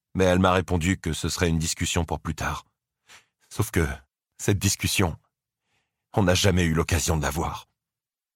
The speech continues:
Elle se leva, s'approcha du lit et se pencha jusqu'à ce que sa bouche ne soit plus qu'à un ou deux centimètres de l'oreille de son père. Il émanait de lui l'odeur du gel antiseptique avec lequel on le nettoyait,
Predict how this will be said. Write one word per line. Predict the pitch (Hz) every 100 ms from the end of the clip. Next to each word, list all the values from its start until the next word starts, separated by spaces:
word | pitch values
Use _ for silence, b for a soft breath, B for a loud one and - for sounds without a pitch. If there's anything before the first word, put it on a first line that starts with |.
| _ _ _ _ _ _ _ _
Elle | 92 87
se | 92
leva, | 85 90 101 110 _ _ -
s'approcha | 98 - 95 95
du | 80
lit | 80 92 110 _ _ -
et | 87
se | 76 82
pencha | 87 87 - 78 71
jusqu'à | 76 71 - 82
ce | -
que | 85
sa | 80
bouche | 78 98 -
ne | 85
soit | 87 78
plus | - 85
qu'à | 76 -
un | 95
ou | 87
deux | 78 85
centimètres | - 78 - 78 80 - b b b
de | 82
l'oreille | 76 76 78
de | 69
son | 69 69
père. | 73 69 - - _ _ _ _ _ _ _ B B
Il | 104 92
émanait | 92 95 98
de | 92
lui | 87 101 104
l'odeur | 85 87 90
du | 80 82
gel | 92 78
antiseptique | 76 80 80 - - 80 69
avec | 67 -
lequel | 76 87 73
on | 69
le | 67
nettoyait, | 76 76 80 69 67